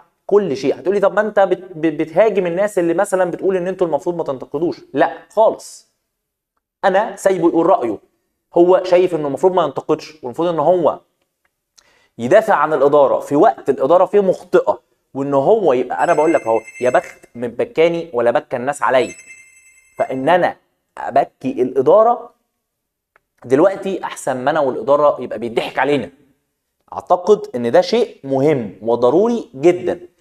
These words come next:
فإن أنا، أنت بقى شايف إنك عايز تعمل ده، اعمله، اعمله، لكن ما تطلعش تقول لي وأنت ما تنتقدش.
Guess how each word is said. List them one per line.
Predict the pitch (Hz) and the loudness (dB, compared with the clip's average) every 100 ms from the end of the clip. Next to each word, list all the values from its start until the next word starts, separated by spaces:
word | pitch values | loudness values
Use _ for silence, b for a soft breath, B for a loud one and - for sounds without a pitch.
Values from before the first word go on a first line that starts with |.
| _ _ | _ _
فإن | - 123 139 170 | -2 -2 0 0
أنا، | 220 147 - _ _ _ _ _ _ _ - | 0 -2 -4 _ _ _ _ _ _ _ -2
أنت | 247 247 | 0 2
بقى | 247 233 | 2 4
شايف | 254 262 | 4 4
إنك | 226 233 | 4 0
عايز | 220 240 | 0 0
تعمل | 226 220 | 0 0
ده، | 208 269 _ _ _ - | 0 -2 _ _ _ -4
اعمله، | 170 220 208 120 - _ _ _ _ | 0 2 2 -2 -6 _ _ _ _
اعمله، | 107 139 190 131 - | -2 0 2 0 -6
لكن | - 120 127 | -10 -6 -6
ما | 127 | -6
تطلعش | 131 180 - | -4 -4 -4
تقول | - 170 | -6 -6
لي | 165 - | -6 -10
وأنت | 147 151 | -12 -6
ما | 127 | -6
تنتقدش. | 117 113 113 - 117 - - _ | -6 -8 -10 -8 -8 -10 -20 _